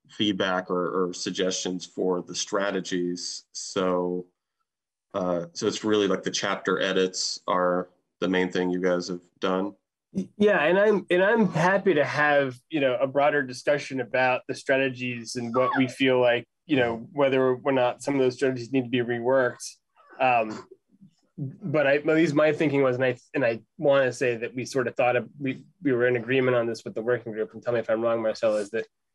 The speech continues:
Speaker 2: we thought that, again, they were, they were in pretty good shape. So it seemed to me that, uh, you know, the, the best way to uh,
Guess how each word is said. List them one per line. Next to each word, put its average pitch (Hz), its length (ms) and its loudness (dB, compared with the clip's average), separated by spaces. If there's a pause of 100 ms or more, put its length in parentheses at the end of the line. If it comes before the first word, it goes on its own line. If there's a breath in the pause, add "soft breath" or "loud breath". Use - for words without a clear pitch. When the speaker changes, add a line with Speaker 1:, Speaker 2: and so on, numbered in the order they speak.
(200)
Speaker 2:
we 185 100 4
thought 190 200 2
that, 180 140 0
again, 147 280 2
they 131 100 2
were, 131 260 2
they 151 120 0
were 147 80 4
in 131 80 0
pretty 135 240 -2
good 117 180 -6
shape. 113 380 0
So 113 480 2 (360)
it 131 140 0
seemed 160 280 4
to 147 60 2
me 143 340 4
that, 110 480 -2 (800)
uh, - 680 -4 (500)
you 156 80 2
know, 113 140 -2
the, 104 180 -10 (400)
the 151 80 0
best 110 360 -4
way 117 120 0
to 101 180 -2 (380)
uh, - 60 -8